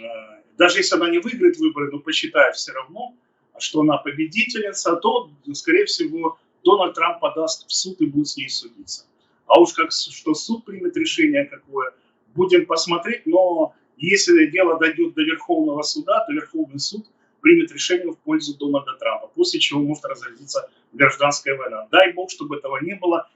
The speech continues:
и Камала Харрис посчитали в её пользу с большим преимуществом и отрывом, но это надо минимум пятьдесят, а лучше сто голосов,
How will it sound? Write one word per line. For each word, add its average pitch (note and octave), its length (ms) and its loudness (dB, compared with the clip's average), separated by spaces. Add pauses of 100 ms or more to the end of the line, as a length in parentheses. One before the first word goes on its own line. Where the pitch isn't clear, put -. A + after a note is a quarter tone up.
и C#3+ 100 -6
Камала D#3 460 0
Харрис - 380 -4
посчитали D#3 680 0
в - 20 -16
её C#3+ 220 -8 (100)
пользу F4 400 -6 (240)
с - 180 -16
большим E3 420 -2
преимуществом D#3 840 -2
и D#3 120 0
отрывом, E3+ 440 -2
но E3 120 0
это E3+ 140 -6
надо D#3+ 220 -4
минимум D#3 460 -2 (260)
пятьдесят, E3+ 540 4
а D4+ 60 2
лучше - 280 -2
сто - 280 -2
голосов, - 480 -8